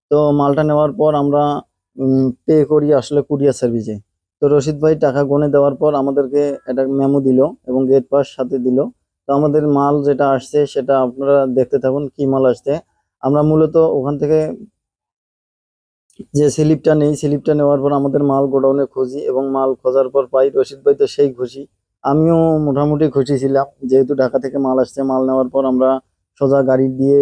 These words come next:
চলে আসি বাসায় এবং আসার পর রশিদ ভাই মূলত মালটা আনবক্সিং করে। তো মালটা খোলে, এক পর্যায়ে খোলার পর আমরা যখন সাকসেসফুল হই মালটা খুলতে, আমরা এখন দেখবো মালটা আসলে ঠিক আছে কিনা, আমরা বুঝি পাইছি কিনা। তো বরাবর আমরা মাল খোলার পর একবারে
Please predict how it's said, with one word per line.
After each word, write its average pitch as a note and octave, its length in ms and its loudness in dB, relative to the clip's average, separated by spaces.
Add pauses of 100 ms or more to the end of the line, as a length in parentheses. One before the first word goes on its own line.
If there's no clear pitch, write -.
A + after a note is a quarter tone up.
চলে C3+ 280 0
আসি B2+ 180 -2
বাসায় B2+ 380 -4
এবং C3+ 320 -4
আসার B2+ 200 -8
পর C#3 140 0 (120)
রশিদ B2+ 320 -2
ভাই C3+ 100 4
মূলত C3 360 -2
মালটা B2+ 380 -2
আনবক্সিং B2+ 520 -4
করে। A#2+ 220 2 (520)
তো C#3+ 60 0
মালটা D#3 340 2
খোলে, D#3 400 2
এক D3 180 0
পর্যায়ে D3+ 300 2
খোলার C#3+ 320 0
পর D3 180 0
আমরা C#3 260 0
যখন C#3 260 -4
সাকসেসফুল C3+ 520 -6
হই C#3+ 100 0
মালটা C3 300 0
খুলতে, B2+ 320 0 (140)
আমরা C3 280 0
এখন D3 280 -2
দেখবো C3+ 280 0
মালটা B2+ 380 -2
আসলে C3+ 380 -4 (300)
ঠিক D3 160 2
আছে C#3 240 0
কিনা, C3+ 300 -2
আমরা C3 280 -2
বুঝি C3 300 0
পাইছি C3 340 -2
কিনা। A#2+ 220 -4 (480)
তো D3+ 320 2
বরাবর D3+ 500 0
আমরা D3 300 0
মাল C#3+ 280 -2 (520)
খোলার D3 240 2
পর D3 240 0
একবারে C#3+ 640 -2